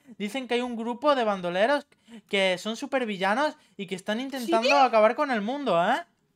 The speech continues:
Speaker 2: ¿Pero con el mundo mundial o con el mundo mundo?
Speaker 1: Eh, con todos, con todos, hasta con las ratas, ¿eh?
Speaker 2: ¿Cómo? Pues me tendré que preparar.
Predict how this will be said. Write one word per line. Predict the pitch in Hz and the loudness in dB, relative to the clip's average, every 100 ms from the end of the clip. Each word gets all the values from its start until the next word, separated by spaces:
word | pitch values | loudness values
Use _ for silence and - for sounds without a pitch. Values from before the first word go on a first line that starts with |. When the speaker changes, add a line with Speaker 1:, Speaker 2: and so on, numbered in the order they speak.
| _ _ _ _ _ _ | _ _ _ _ _ _
Speaker 2:
¿Pero | 381 381 370 370 | -2 0 -2 -2
con | 370 | -6
el | 339 | -6
mundo | 339 466 587 | -4 0 2
mundial | 523 440 587 622 392 | 2 2 2 4 2
o | |
con | 392 | -2
el | 349 | -8
mundo | 381 403 392 359 | -2 -2 0 -4
mundo? | 320 302 320 _ _ - | -4 -8 -10 _ _ -12
Speaker 1:
Eh, | 151 165 160 | -6 -6 -6
con | 160 | -8
todos, | 180 220 185 - | 0 0 0 -4
con | 165 | -8
todos, | 190 220 185 | 0 2 2
hasta | 175 - 175 | -2 -8 -4
con | 175 | 0
las | 156 | 0
ratas, | 160 247 220 160 | 2 2 2 0
¿eh? | 202 302 - _ _ _ _ _ _ _ | 0 0 -4 _ _ _ _ _ _ _
Speaker 2:
¿Cómo? | 508 659 762 719 - | 4 6 6 4 -2
Pues | 415 | -10
me | |
tendré | 370 349 403 | -10 -10 -10
que | 392 | -10
preparar. | 381 370 494 | -12 -6 -6